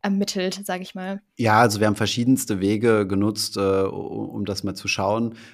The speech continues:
Speaker 2: ähm, dass es so groß wird, wie es jetzt aktuell ist. Also ich rede jetzt nicht nur von unserer Abonnentenzahl, sondern jetzt insgesamt von allen, allen Content-Kreatoren in dem Bereich Finanzen. Also das hätte, hätte sich, glaub ich, niemand denken lassen.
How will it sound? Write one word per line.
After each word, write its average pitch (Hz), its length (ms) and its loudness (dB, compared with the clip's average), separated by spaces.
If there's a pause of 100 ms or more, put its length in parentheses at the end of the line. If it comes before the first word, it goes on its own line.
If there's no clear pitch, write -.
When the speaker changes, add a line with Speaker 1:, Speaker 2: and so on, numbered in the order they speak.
Speaker 2:
ähm, 104 120 -2
dass 107 160 -2
es - 160 -4
so 135 180 2
groß 110 460 2
wird, 104 180 2
wie 98 80 -6
es 95 100 -8
jetzt 113 300 -2
aktuell 90 400 -8
ist. 92 220 -10
Also 85 180 -8
ich 95 140 -6
rede 104 140 -2
jetzt 95 80 -6
nicht 107 120 -6
nur 117 100 0
von 104 140 -6
unserer 131 380 -2
Abonnentenzahl, 127 960 -2 (320)
sondern 110 280 2
jetzt 107 260 2
insgesamt 113 640 0
von - 260 -6
allen, 110 800 -2
allen 117 400 2
Content-Kreatoren 110 1400 -4
in 104 100 0
dem 98 160 -2
Bereich 98 360 -6
Finanzen. 98 480 -6
Also 90 100 -8
das 90 140 -10
hätte, - 240 -14
hätte - 240 -16
sich, - 100 -12
glaub 90 140 -12
ich, - 80 -16
niemand 95 280 -4
denken 98 240 -6
lassen. 101 340 -6